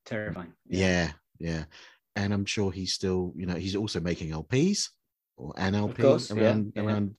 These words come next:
Speaker 2: around this time. He's appearing on the radio, he's appearing on television. He's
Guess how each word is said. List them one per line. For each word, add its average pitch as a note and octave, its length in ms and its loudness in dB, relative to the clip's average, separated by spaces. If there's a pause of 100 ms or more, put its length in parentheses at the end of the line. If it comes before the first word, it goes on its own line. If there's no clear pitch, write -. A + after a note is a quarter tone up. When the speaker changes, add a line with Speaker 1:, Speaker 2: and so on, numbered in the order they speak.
(100)
Speaker 2:
around G#2 240 0
this G2+ 120 -2
time. G#2+ 240 0 (520)
He's F2+ 460 0 (920)
appearing E2 460 -4
on E2 320 -2
the - 60 -12
radio, F#2+ 340 4
he's E2 120 -4
appearing E2 320 -6
on D#2 60 -6
television. F#2 520 -2
He's E2+ 320 -6